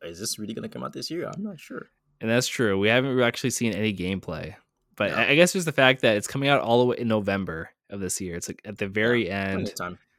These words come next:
Speaker 1: Yeah.
Speaker 2: Yeah, they got plenty of time to do work on this. And they're also the kind of company that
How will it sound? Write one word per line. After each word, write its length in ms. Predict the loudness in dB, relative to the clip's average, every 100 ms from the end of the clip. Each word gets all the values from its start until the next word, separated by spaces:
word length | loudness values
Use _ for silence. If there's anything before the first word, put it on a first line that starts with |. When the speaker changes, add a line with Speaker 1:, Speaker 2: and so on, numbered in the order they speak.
| -14
Speaker 1:
Yeah. 100 | -14 -14 _ -8
Speaker 2:
Yeah, 320 | -4 -2 -2
they 80 | 0
got 220 | 0 -2
plenty 240 | -4 -4
of 60 | -6
time 220 | -10 -12
to 60 | -14
do 140 | -14
work 280 | -12 -12 -10
on 120 | -12
this. 340 | -10 -10 -10 -14 _ _ _ _ _ _
And 100 | 6
they're 80 | 8
also 180 | 8 6
the 40 |
kind 120 | 4 4
of 60 |
company 400 | 4 2 4 4
that 320 | 6 4 2